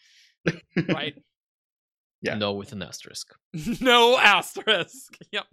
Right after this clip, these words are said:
Speaker 2: that's right. We had no
Speaker 1: Cool, uh,
Speaker 2: asterisks
Speaker 1: cool.
Speaker 2: in this, in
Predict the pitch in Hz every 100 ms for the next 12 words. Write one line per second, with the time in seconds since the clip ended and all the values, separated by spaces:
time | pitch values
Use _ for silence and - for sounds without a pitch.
0 | 226 214 - 190 139 139 - _ _ _
1 | 226 - - - _ _ _ _ _ _
2 | _ _ _ _ _ _ _ 151 220 262
3 | 247 262 180 - 143 139 135 - - 127
4 | 131 117 92 120 - - - 120 113 107
5 | 87